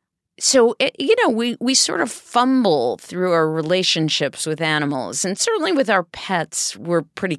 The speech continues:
clear, although even that can get confusing. I, I can't tell you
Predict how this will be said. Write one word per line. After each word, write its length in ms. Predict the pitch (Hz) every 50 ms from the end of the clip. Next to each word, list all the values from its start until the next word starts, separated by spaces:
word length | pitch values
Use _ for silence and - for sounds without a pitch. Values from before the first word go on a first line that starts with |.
| _ -
clear, 520 | - 151 160 156 135 107 65 62 - -
although 560 | - - 170 156 143 156 151 147 151 156 - _ _ _ _ - _ -
even 200 | - 381 508 494 440
that 300 | 349 294 233 247 - _
can 240 | - 220 196 185 156
get 260 | 143 143 131 98 - _ _ _ _ _ _ _ _ _ _ _ _ _ _ _ -
confusing. 800 | - - 185 180 - - 180 160 147 131 - 147 123 110 90 101
I, 220 | 107 156 170 - -
I 140 | - 190
can't 320 | - - - 240 240 240 226
tell 240 | - - 214 214 202
you 320 | 190 180 170 165 160 160